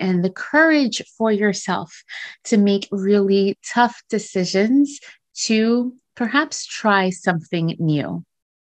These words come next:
Speaking from my own experience, it was super hard going from being a teacher to being a school counselor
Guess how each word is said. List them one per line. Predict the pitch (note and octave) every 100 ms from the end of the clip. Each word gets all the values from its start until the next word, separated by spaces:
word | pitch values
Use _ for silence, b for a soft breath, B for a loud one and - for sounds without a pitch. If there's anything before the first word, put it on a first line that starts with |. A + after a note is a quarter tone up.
| -
Speaking | - E3 - A#3+
from | A3+ G#3+
my | G3 F#3+
own | G3 F#3+
experience, | F#3+ - G#3 G3 F#3 F#3 F#3+ F3+ - -
it | A3 -
was | B3 B3 A#3 - -
super | - - C4+ C4 B3
hard | G#3+ G#3 F#3 E3+ F3 F#3+
going | G3 F#3 F3+ F3
from | E3+ - F3+ F3 F3 B B _
being | G3+ F#3+ F#3
a |
teacher | F#3+ G3+ F#3+ F#3 F3+ F3 -
to | F#3
being | G3 F#3
a | F#3
school | - F#3+ F3+
counselor | - F3 D#3+ F3 E3 F3+